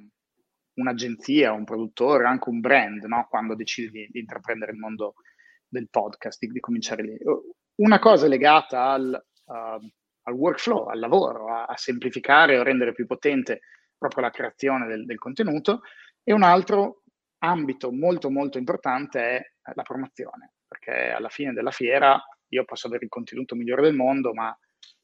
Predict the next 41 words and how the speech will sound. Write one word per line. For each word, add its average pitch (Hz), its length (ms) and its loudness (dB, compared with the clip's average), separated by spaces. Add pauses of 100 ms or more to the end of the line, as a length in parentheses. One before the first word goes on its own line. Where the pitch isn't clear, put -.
(120)
eh, - 80 -12
an-, - 480 -14
anche 135 240 -6
Netflix 131 720 -2
spende 113 320 -4
un 113 80 -10
sacco 127 240 -2
di 120 80 -6
soldi 120 320 -2
per - 120 -10
promuovere 117 580 -2
le 113 100 -2
cose 117 320 -4
che, - 140 -12
i, 107 580 -12
i, 117 120 -14 (120)
i - 80 -20
nuovi 120 300 -4
originali, 113 400 -6
le 117 60 -8
cose 113 200 -10
che - 120 -16
ha - 40 -16
creato. - 360 -8
Quindi 117 200 -10
se 135 120 -4
non 131 140 0
metto 139 260 0
dei 123 120 0
soldi 139 340 2
lì, 131 220 -2 (400)
probabilmente 135 680 2
ho 143 40 2
un 117 200 -4
po' 139 160 4
meno 120 180 0
di 117 100 -2
probabilità 107 360 -6
di - 80 -10
successo. - 560 -16 (500)
Eh, 110 220 -4